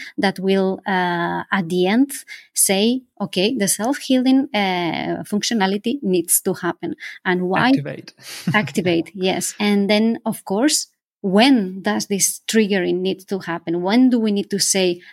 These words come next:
Speaker 1: "Activate now"? When we understand from the, the different sensors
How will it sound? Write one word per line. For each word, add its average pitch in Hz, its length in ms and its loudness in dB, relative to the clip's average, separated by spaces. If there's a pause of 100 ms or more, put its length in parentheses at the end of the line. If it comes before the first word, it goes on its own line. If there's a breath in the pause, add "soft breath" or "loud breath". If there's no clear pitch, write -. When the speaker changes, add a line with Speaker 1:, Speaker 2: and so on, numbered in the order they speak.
Speaker 1:
"Activate 180 580 -2
now"? 170 240 -2 (200 loud breath)
When 196 260 0
we 208 120 0
understand 180 680 -2
from 208 260 -2
the, 185 280 -2
the 175 320 -4
different 185 460 -4
sensors 175 540 -2